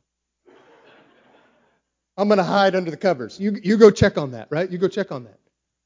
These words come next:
And, and maybe, I, I've done this one, "There's nothing there, all the doors are locked, don't worry about it, go back to sleep."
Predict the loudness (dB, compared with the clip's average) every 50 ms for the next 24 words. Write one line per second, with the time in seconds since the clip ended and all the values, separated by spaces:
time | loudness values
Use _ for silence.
0 | _ -10 -8 -8 -8 -10 -8 -6 -4 -2 2 4 6 8 8 8 8 8 2 -2
1 | -2 -4 -6 -10 -16 -12 -8 -8 -8 -6 -6 -6 -6 -6 -6 -8 -8 -8 -10 -12
2 | -12 -14 -18 -10 -4 -4 -2 -2 -2 -2 0 0 0 0 -2 -4 -4 -4 -4 -4
3 | -2 -2 -2 0 0 0 0 0 -2 -4 -4 -2 -2 -2 -2 -4 -4 -2 0 2
4 | 0 0 -2 -4 -6 -4 -2 -2 -2 -2 -2 -2 -4 -4 -4 -6 -6 -4 -4 -4
5 | -4 -6 -10 -20 -18 -16 -16 -16 -18